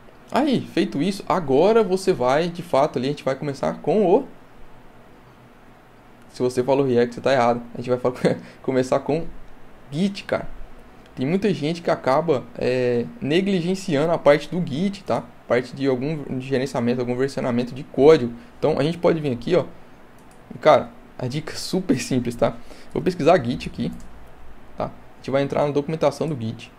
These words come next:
E aqui, ó, documentation. E olha que interessante, tem um books aqui, ó,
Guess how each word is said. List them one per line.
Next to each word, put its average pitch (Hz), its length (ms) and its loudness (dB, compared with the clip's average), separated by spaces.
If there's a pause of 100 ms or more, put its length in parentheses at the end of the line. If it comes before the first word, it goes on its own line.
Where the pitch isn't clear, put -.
(1400)
E 123 80 0
aqui, 117 200 0
ó, 135 120 6 (340)
documentation. 123 640 -4 (720)
E 127 100 2
olha 190 200 6
que 202 120 -2
interessante, 180 580 2
tem 165 220 -2
um 170 140 0
books 165 460 -2
aqui, - 240 0
ó, 151 100 4